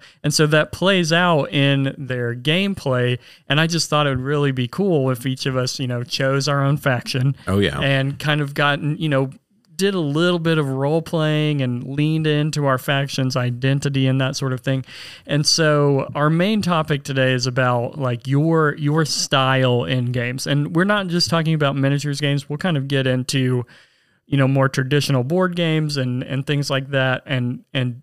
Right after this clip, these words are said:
Speaker 1: y-, like, your, like, mile high strategies and
Speaker 2: Yeah.
Speaker 1: stuff that we ten-, tend to lean into with games. Um, but we'll start with Game of Thrones here. So just really quick, what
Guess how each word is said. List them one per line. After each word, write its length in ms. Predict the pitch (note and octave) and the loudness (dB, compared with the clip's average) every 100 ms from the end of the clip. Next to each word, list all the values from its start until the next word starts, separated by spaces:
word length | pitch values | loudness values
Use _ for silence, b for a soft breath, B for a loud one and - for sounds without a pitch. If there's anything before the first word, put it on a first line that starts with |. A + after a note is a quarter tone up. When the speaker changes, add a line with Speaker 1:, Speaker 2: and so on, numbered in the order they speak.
| _ | _
Speaker 1:
y-, 280 | E3+ C#3+ D3+ - | -20 -20 -20 -4
like, 280 | C3 B2 | -4 -2
your, 340 | C#3 B2 A#2+ B2 - - _ _ _ _ _ _ _ | -2 -2 -2 -6 -14 -20 _ _ _ _ _ _ _
like, 280 | C3+ B2 - - _ _ _ _ _ _ _ _ _ _ | -2 -2 -6 -18 _ _ _ _ _ _ _ _ _ _
mile 380 | C#3+ C3+ C#3 C#3 | -2 2 2 2
high 260 | C3+ B2+ | 2 0
strategies 640 | B2 - B2+ B2+ B2+ C3+ B2+ | 0 -4 -2 0 -2 -4 -4
and 140 | B2+ | -2
Speaker 2:
Yeah. 80 | D#3 | 0
Speaker 1:
stuff 160 | C3+ C3+ | 0 0
that 100 | B2+ | -4
we 100 | B2+ | -2
ten-, 360 | C#3 C3+ - | -2 -2 -4
tend 440 | - - E3 E3 E3 | -6 0 2 2 0
to 100 | E3 | -2
lean 200 | D#3 D#3 | -2 -2
into 300 | D3+ D#3 D#3 | -2 -2 -4
with 140 | D3 | -4
games. 320 | D3+ D3 D3+ - b b b _ | -2 -2 -4 -8 b b b _
Um, 160 | C#3 C#3+ | 0 0
but 80 | |
we'll 140 | F3+ F3 | 0 0
start 460 | - - G#3+ A3 | -2 0 2 2
with 160 | F3 C#3+ | 0 0
Game 220 | C#3 C3+ | 2 0
of 80 | B2 | 0
Thrones 320 | C3 B2+ A#2+ | 0 0 0
here. 120 | B2+ A#2+ | -2 0
So 480 | - C#3+ C3+ C3 - _ _ _ _ _ _ D#3 | 2 2 2 -2 -10 _ _ _ _ _ _ -8
just 240 | D#3+ - | -8 -2
really 180 | G3 E3+ | 0 0
quick, 340 | - C3+ A#2 _ _ _ _ _ _ | 2 0 0 _ _ _ _ _ _
what 640 | C#3 C#3 D#3+ F3 F#3+ - - | -20 -2 2 2 0 -6 -14